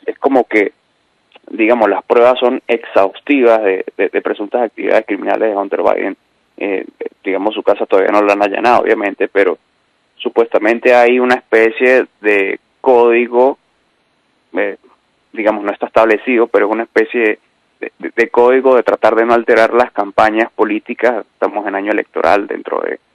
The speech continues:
un par de meses, eh, es-, están las midterms aquí en Estados Unidos. Y de no involucrarse y tratar de sacar esos tipos de casos de muy alto perfil político luego de pasadas las elecciones.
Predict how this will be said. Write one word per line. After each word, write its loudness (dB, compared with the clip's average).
un -18
par 0
de 0
meses, -2
eh, -4
es-, -4
están -2
las -4
midterms -2
aquí -6
en -4
Estados -6
Unidos. -8
Y -8
de 0
no -2
involucrarse 0
y -4
tratar 2
de 2
sacar 2
esos -2
tipos 0
de -2
casos 0
de -6
muy 0
alto 2
perfil -4
político -4
luego 2
de 2
pasadas 0
las -6
elecciones. -4